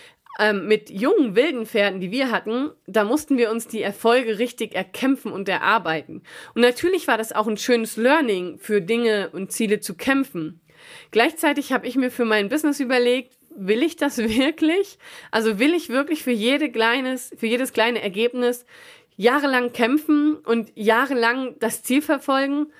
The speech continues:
Und da habe ich für mich gesagt, "Nee, das möchte ich nicht." Und ich merke einfach, wenn ich sage, "Hey, du kennst dich in dem Thema aus, du bist Experte,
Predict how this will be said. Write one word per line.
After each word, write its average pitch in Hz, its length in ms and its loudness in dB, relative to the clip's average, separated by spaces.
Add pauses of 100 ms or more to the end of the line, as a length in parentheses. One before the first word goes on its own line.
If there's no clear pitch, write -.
(360)
Und 214 120 -2
da 226 80 4
habe 247 120 0
ich - 80 -4
für 233 100 -2
mich 247 200 -2
gesagt, 208 340 -2
"Nee, 180 200 -2
das 185 180 -6
möchte 190 240 -8
ich - 100 -14
nicht." 262 400 0 (520)
Und 233 280 -2 (340)
ich 214 140 -4
merke 247 420 2
einfach, 254 440 0
wenn 220 160 2
ich 226 140 -6
sage, 214 280 2
"Hey, 240 300 0
du 220 100 -10
kennst 277 480 0
dich 240 140 -2
in 196 140 -6
dem 202 160 0
Thema 196 380 0
aus, 330 160 0
du 214 120 -8
bist 214 180 -6
Experte, 262 720 -2